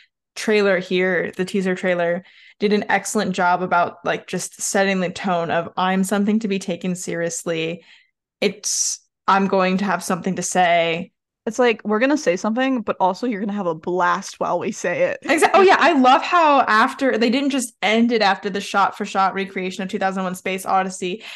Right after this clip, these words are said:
Speaker 1: They cut to this glittery, gorgeous pink Barbie logo and then cut into a couple of shots of people in what we now know as, like, Barbie Land. Like, they were like, "Okay, this is the tone. We're gonna say things,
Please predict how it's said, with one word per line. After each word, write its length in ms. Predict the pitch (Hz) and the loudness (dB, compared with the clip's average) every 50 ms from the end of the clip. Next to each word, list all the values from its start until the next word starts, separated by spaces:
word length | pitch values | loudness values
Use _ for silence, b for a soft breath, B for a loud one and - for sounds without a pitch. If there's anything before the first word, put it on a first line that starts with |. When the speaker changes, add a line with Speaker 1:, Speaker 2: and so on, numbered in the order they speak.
| B B | B B
Speaker 1:
They 100 | - 226 | 0 0
cut 260 | 220 226 - 254 247 - | 0 0 -2 -4 -4 -4
to 100 | - 240 | -4 -2
this 200 | 214 214 214 - 185 202 190 180 | -2 -2 -2 -4 -8 -8 -8 -8
glittery, 520 | - 190 196 214 220 226 233 240 233 208 | -8 -8 -2 -2 0 0 2 2 0 0
gorgeous 800 | 190 185 180 180 196 190 208 214 220 214 226 214 214 214 - - - | 0 -2 -4 -4 -4 -2 -2 -2 -2 -2 -2 -4 -4 -4 -8 -16 -20
pink 320 | - - - 208 214 208 208 185 - | -14 -8 -6 -4 -4 -4 -6 -4 -2
Barbie 360 | 190 180 185 190 208 196 190 | 0 0 0 0 -2 -4 -4
logo 640 | 180 175 185 214 247 233 226 185 180 185 196 196 B B B B B B | -2 -2 -2 -2 -2 -2 -2 -2 0 0 -2 -4 B B B B B B
and 120 | - 202 208 | -4 -2 -2
then 300 | 214 208 202 - - _ _ _ | -2 -2 -4 -6 -10 _ _ _
cut 300 | - - - 214 220 214 | -20 -12 -6 -2 0 0
into 240 | 226 220 226 226 226 | 2 0 0 -2 -4
a 20 | 220 | -6
couple 340 | - - 220 220 - 214 | -4 -6 -8 -4 -2 -2
of 120 | 208 202 208 | -2 -2 -4
shots 480 | - - - 208 208 214 196 208 - | -8 -4 -2 0 0 0 -2 -2 -4
of 260 | - 185 185 185 - - | -4 -4 -4 -6 -8 -12
people 400 | - - 208 185 214 202 202 - | -10 -8 -6 -4 -2 -2 -2 0
in 240 | 185 190 190 190 | -2 -2 -2 -2
what 140 | 190 180 - | -2 -2 -4
we 80 | 190 185 | -4 -2
now 180 | 190 190 190 | -2 -2 -2
know 100 | 190 185 | -2 -2
as, 120 | 185 180 185 | -4 -4 -6
like, 180 | 180 180 - | -8 -8 -6
Barbie 300 | - 185 185 208 208 196 | -4 -2 -2 -2 -2 -4
Land. 500 | 180 180 175 170 170 170 175 180 185 - _ b b b b b b b b b | -4 -4 -4 -4 -4 -4 -6 -6 -8 -10 _ b b b b b b b b b
Like, 360 | - 202 202 190 190 - - _ _ _ _ _ _ _ _ _ _ - | -4 -4 -2 -4 -6 -12 -20 _ _ _ _ _ _ _ _ _ _ -8
they 180 | 202 185 214 240 | -2 2 2 2
were 240 | 254 240 247 240 240 | 4 2 2 4 4
like, 280 | 233 220 226 220 226 - | 4 4 2 2 2 2
"Okay, 560 | 247 269 262 262 269 240 247 302 349 381 381 - 226 | 0 0 2 0 0 0 0 0 -2 -6 -8 -4 -2
this 260 | 220 233 233 233 254 | 0 0 0 -2 -4
is 100 | 240 247 | -6 -4
the 120 | 240 240 | -4 -6
tone. 400 | 233 - 240 220 220 247 311 381 392 370 - | -4 -2 -2 0 0 0 0 -2 -6 -8 -6
We're 120 | - 233 226 | -2 0 0
gonna 160 | 226 220 220 | 2 0 0
say 320 | 226 - 233 202 214 220 | -2 -4 -4 -2 -2 -2
things, 680 | 220 277 294 320 339 370 392 403 392 - - - - | -2 -2 -4 -4 -4 -6 -8 -8 -8 -10 -10 -12 -14